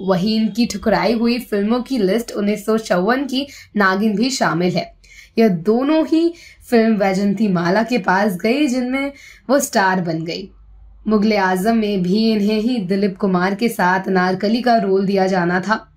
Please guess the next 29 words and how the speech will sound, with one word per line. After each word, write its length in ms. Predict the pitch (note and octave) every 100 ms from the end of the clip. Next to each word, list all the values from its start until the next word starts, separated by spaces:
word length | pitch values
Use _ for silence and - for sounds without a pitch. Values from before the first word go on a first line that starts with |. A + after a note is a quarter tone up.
| _ E3+
लेकिन 280 | E3+ F3+
इन्होंने 440 | F3+ F3+ F#3 A3 A#3
इसका 320 | A3+ - A3+
भी 140 | G#3 A3+
प्रस्ताव 500 | C4 B3+ G#3 G#3 G#3+
ठुकरा 340 | A3+ G3+ E3+ F#3
दिया। 280 | F#3+ - - - - - - A#3+
मुगले 280 | C4 C4 B3+
आजम 340 | B3 A#3 C#4
हिंदी 280 | B3+ B3 B3+
सिनेमा 400 | B3+ A#3 A#3+ B3
के 120 | B3
इतिहास 540 | A3+ A3+ G3+ G3 A#3 -
की 160 | A3
सबसे 300 | A3 G#3 A#3
बेहतरीन 520 | F3+ F3+ F3+ G3 G3+ F#3+
फिल्मों 320 | F#3+ F3 F3+
में 140 | F3+
से 140 | F3 G#3
एक 400 | - E3 D#3 -
है। 160 | D#3+ _ _ _ _ - - _
शादी 400 | - C4 G#3+ B3+ B3+
के 120 | C4+
बाद 280 | F3+ F3+ F#3+
जब 180 | G#3 F#3+
प्रेमनाथ 540 | G3 F#3 F3+ F#3 G#3
ने 120 | G#3+ G#3+
प्रोडक्शन 480 | G3 F3 F3 A3 G3+
कंपनी 440 | F#3+ F#3 F#3